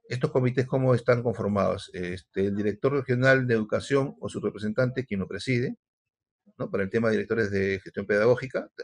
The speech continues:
él también estará conformado por el jefe de personal de la adre o el que haga sus veces y un representante del copad.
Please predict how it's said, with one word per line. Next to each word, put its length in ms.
él 440
también 300
estará 200
conformado 400
por 100
el 80
jefe 220
de 80
personal 500
de 80
la 80
adre 360
o 100
el 100
que 120
haga 120
sus 180
veces 460
y 80
un 140
representante 580
del 100
copad. 220